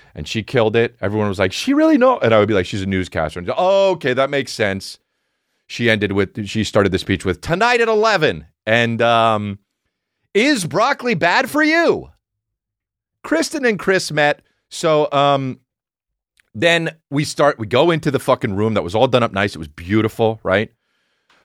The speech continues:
Uh, I shared some images on my Instagram, but, um, Chris Leah. And, uh, we get there. The band is in full swing, and it, they are just fucking killing it, dude.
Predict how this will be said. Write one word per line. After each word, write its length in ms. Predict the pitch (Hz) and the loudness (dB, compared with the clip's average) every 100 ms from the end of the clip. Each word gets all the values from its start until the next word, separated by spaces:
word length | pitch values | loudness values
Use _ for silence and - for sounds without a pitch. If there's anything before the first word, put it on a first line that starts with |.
| _ - | _ -2
Uh, 220 | 78 73 | 2 2
I 40 | 73 | 0
shared 280 | - 82 - | -2 -2 -2
some 140 | 76 | -4
images 320 | 76 69 71 | -4 -4 -6
on 80 | 73 | -4
my 100 | 71 | -4
Instagram, 440 | 73 - 73 69 | -6 -6 -6 -4
but, 160 | 69 69 | -2 -2
um, 580 | 73 73 73 71 69 71 _ _ _ | 0 2 2 -2 -6 -14 _ _ _
Chris 200 | - 73 | -8 -6
Leah. 200 | 71 71 - _ _ _ _ _ _ _ - | -2 -4 -6 _ _ _ _ _ _ _ -4
And, 360 | 110 117 120 120 | -2 0 0 0
uh, 180 | 117 110 | 0 0
we 60 | |
get 220 | 139 170 | -2 -2
there. 240 | 175 165 151 | 0 0 -2
The 200 | 104 120 | -2 -4
band 500 | 107 127 147 165 165 113 | -2 0 2 0 -2 -2
is 200 | 117 110 | -2 0
in 140 | 98 | -4
full 380 | - - 143 151 | -6 -2 0 0
swing, 420 | - 131 143 156 - | -4 -4 -2 -2 -4
and 240 | 95 92 - _ _ _ _ - | -4 -4 -8 _ _ _ _ 0
it, 220 | 123 - 92 | 0 0 0
they 260 | 120 139 | 2 2
are 280 | - 98 90 | 2 0 0
just 360 | 80 92 82 - | -2 -4 -4 -4
fucking 580 | 101 90 - 80 71 - | 0 0 0 -6 -6 -10
killing 400 | - 131 110 87 | -6 0 2 2
it, 180 | 65 - | -2 -6
dude. 320 | 80 71 67 | -4 -2 -4